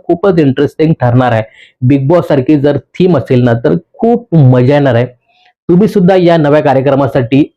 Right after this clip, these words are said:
एक्साइट आहात का हे कमेंट्स करून नक्की सांगा. तर मित्रांनो, बिग बॉस मराठी सारखाच एक आगळा वेगळा रिॲलिटी शो चल भावा सिटीत हा येत्या पंधरा मार्च पासून रोज रात्री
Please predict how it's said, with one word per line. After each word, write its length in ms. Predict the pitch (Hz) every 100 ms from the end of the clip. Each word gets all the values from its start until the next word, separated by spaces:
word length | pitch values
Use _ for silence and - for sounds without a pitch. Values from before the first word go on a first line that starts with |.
| -
एक्साइट 480 | 143 - - 196 185
आहात 140 | 143 139
का 60 | 147
हे 100 | 135
कमेंट्स 380 | 143 123 123 -
करून 360 | 156 147 151
नक्की 320 | 123 110 156 139
सांगा. 320 | 127 120 131 _ _ _ -
तर 100 | 202
मित्रांनो, 340 | 185 196 202
बिग 240 | 147 196 170
बॉस 340 | 175 220 214
मराठी 320 | 180 156 165
सारखाच 480 | 156 143 135 143 - -
एक 160 | 208 -
आगळा 360 | 139 139 151 190
वेगळा 360 | 175 139 147 139
रिॲलिटी 420 | 131 127 123 123
शो 340 | - 147 - _
चल 160 | 156 175
भावा 280 | 127 131 123
सिटीत 340 | 131 120 135 -
हा 280 | 131 127 160
येत्या 280 | 127 123 139
पंधरा 360 | 120 117 135
मार्च 300 | 131 117 131
पासून 380 | - - 147 117
रोज 280 | 117 233 170
रात्री 400 | 143 123 143